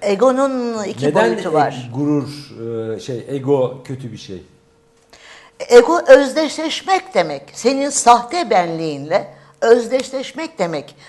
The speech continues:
Speaker 1: Gerçek benliğin senin özünde. Onur özüne, yani bene ait olan bir kavram. Gurur ise onur, benin-, benini kaybettiğin için yarattığın sahte benliğe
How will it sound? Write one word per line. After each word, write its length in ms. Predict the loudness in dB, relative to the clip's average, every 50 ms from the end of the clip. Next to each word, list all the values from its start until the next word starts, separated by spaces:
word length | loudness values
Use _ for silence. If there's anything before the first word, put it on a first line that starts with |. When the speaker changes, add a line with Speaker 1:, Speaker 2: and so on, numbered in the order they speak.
| -4 0
Speaker 1:
Gerçek 560 | 2 4 4 2 0 -2 -6 -8 -4 -2 0
benliğin 420 | 0 0 0 -2 -4 -4 -4 -6
senin 360 | -4 -4 -2 0 0 -2 -2
özünde. 760 | -4 -4 -4 -4 -4 -4 -4 -4 0 2 4 4 4 2 -2 -12 -20 -20 _ _
Onur 480 | 4 6 6 6 6 2 0 0 -2 -8 -18 -20 _ _ _ 4
özüne, 540 | 4 4 4 2 -4 -2 -2 -2 -2 -2
yani 420 | -2 -4 -2 -2 -2 -4 -4 -4 -2
bene 300 | -2 0 0 0 0 0
ait 420 | 0 -2 -4 -4 -4 -6 -8 -10
olan 300 | -10 -8 -8 -10 -10 -12
bir 100 | -16 -10
kavram. 560 | -6 -4 -2 -2 -2 -2 -4 -4 -4 -6 -12 -18 -20 -20 -18 -12
Gurur 320 | -8 -4 -2 -2 -2 -2 -2
ise 460 | -4 -4 -4 -2 0 0 0 0 -4 -14 -20 -20 -20 -20 _ _ _ _ _ _ _ _ _ _ _ _ _ _ _ _ _ _ _ _ _ 4
onur, 420 | 4 4 4 4 0 0 -2 -4 -6
benin-, 640 | -2 2 2 4 4 2 0 0 0 -2 -4 -6 -8 -12 -10 -8 -8 -8 -10 -12 -16 -18 -14
benini 480 | -6 0 0 2 2 2 0 -2 -4 -6
kaybettiğin 840 | -4 -2 0 0 2 2 2 2 0 -4 -4 0 2 2 2 0
için 360 | -4 -12 -14 -12 -10 -8 -8 -8 -10 -16 -20 -20 -20 -20 0 4
yarattığın 600 | 6 6 6 6 2 -4 -6 -8 -8 -6 -6 -6
sahte 760 | -8 -12 -6 -2 0 0 0 -2 -6 -6 -6 -6 -6 -4 0 2
benliğe 600 | 2 2 0 -2 -6 -6 -6 -4 -6 -6 -8